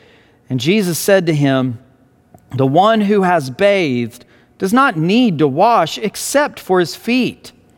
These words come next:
but is completely clean. You are clean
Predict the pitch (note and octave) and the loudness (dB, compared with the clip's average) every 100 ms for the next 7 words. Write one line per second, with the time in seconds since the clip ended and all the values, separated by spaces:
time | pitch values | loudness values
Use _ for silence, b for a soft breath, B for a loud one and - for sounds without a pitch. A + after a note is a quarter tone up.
0 | _ _ _ _ _ - - A#2+ F3 F3 | _ _ _ _ _ -20 -6 0 2 2
1 | - D3+ B2 G3 A#3 F#3 B2+ A#2+ A2 b | 0 -6 -2 0 0 0 -2 -2 -4 b
2 | b b - - G3 F#3+ C3+ G2 F2+ F#2+ | b b -16 -4 -2 0 0 -2 -10 -18
3 | b b b b b _ C#3+ C#3+ G#3 A#3 | b b b b b _ -8 0 4 6
4 | F#3 C#3+ B2+ - B B - E3 - G3 | 6 4 0 -6 B B -4 -4 -2 -2
5 | A3 A#3+ F#3 A#2 F2 | 2 2 0 -2 -6